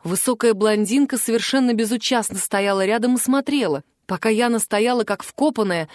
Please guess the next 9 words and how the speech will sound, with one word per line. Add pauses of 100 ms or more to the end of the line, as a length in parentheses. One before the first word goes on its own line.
(140)
Мартин
сразу
же
начал
действовать.
Он
накинулся
на
душителя